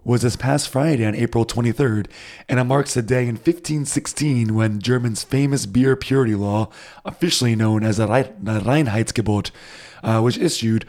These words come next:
which decreed how beer in Bavaria could be brewed. It stated that the production of beer would only include these, uh, three ingredients, which are water, barley, and hops. And this was used to prevent brewers from using rye or wheat,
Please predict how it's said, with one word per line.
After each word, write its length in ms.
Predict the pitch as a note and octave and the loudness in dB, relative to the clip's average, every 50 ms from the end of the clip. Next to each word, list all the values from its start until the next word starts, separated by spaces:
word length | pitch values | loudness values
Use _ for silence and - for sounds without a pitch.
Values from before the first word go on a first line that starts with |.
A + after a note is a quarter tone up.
| - - - | -12 -16 -6
which 220 | - B2+ B2 - | -4 -2 -2 -2
decreed 580 | - B2 - - - D3 C#3 B2+ A#2 A#2 A2 - - - - _ - | -2 -4 -4 0 2 2 4 4 2 0 -2 -6 -12 -18 -20 _ -4
how 180 | - A2+ A#2 | -2 0 0
beer 300 | A2+ G#2 A#2+ C3+ C#3+ D#3 | 2 4 4 4 4 4
in 80 | D3+ C#3 | 2 0
Bavaria 540 | C3+ B2 A2 B2 A#2+ A#2+ A#2 A2+ A2 A2 G#2 | 0 0 2 2 2 4 4 4 2 2 0
could 140 | - B2 G2+ | -2 -2 0
be 120 | A2+ G#2+ | 0 -2
brewed. 360 | F#2 B2+ C3+ A#2+ G#2 G2 - - - - - - - _ _ | 2 2 2 2 2 -2 -4 -8 -20 -20 -20 -20 -20 _ _
It 100 | - B2+ | -6 -6
stated 300 | - - - C3+ C3 C3 B2+ | -4 0 0 0 2 2 0
that 100 | B2+ - | 0 0
the 60 | - | 0
production 500 | - A#2 A2 C#3+ D3+ - - - B2 B2 | 0 0 2 0 -2 -2 -2 -4 -2 -2
of 100 | A#2+ G#2+ | 0 0
beer 180 | A#2 A#2 A#2 | 2 2 4
would 120 | A#2 A#2 A#2 | 4 2 2
only 260 | - A#2+ A#2 A2+ A#2 | 0 0 0 0 0
include 400 | A#2 G#2+ - G#2 A2+ A2+ A2+ G#2+ | 0 0 0 0 2 2 2 2
these, 260 | A#2 A#2 A2+ G#2 F#2+ | 2 2 2 2 0
uh, 220 | A2 G#2+ G#2+ G#2 G2 | 0 0 0 -2 -2
three 200 | - A#2+ B2+ B2 | 0 0 0 0
ingredients, 520 | A2+ A2 C#3 E3 F3 F2+ E2+ - - - - - - - - - - | 0 0 0 0 0 -2 -4 -4 -6 -8 -10 -16 -20 -20 -20 -14 -6
which 160 | - A#2 - | -4 -2 0
are 120 | A2+ A2 A2 | 2 2 2
water, 380 | G#2+ B2 B2+ C3 B2 B2 B2 A2+ | 2 4 4 4 4 2 0 2
barley, 400 | G2 A#2+ A#2 A#2 A2+ A2+ A2+ A2 | 2 2 4 4 4 4 4 2
and 100 | G#2+ F#2+ | 0 0
hops. 480 | F2+ A2 A2+ A2 A2 - - - - - - - - - - - - - _ _ - | 0 0 0 0 -2 -4 -6 -8 -8 -10 -14 -20 -20 -20 -20 -20 -20 -20 _ _ -6
And 120 | A#2+ C3+ | -2 0
this 100 | C#3+ - | 0 2
was 160 | C#3 A#2+ G2+ | 0 0 2
used 260 | A#2 B2 A#2+ A#2 - - | 2 4 4 2 0 -2
to 60 | G#2+ | 0
prevent 360 | A2 A#2 G#2+ B2 A#2+ A2 G2 | 0 0 2 2 0 0 0
brewers 400 | - A#2+ A#2+ A#2 A2+ A2+ A2 G#2+ | 2 2 4 4 4 4 2 2
from 120 | - A2 G#2+ | 0 0 0
using 380 | A2 A2+ A2 G2+ A2 G#2+ G#2 | 2 2 2 2 0 0 0
rye 240 | G#2+ A#2 A2+ A2+ A2 | 2 2 2 4 2
or 180 | G#2+ G#2 G2+ G2+ | 2 2 0 2
wheat, 320 | G#2 C#3 C#3 B2+ B2 - | 2 2 2 2 0 -2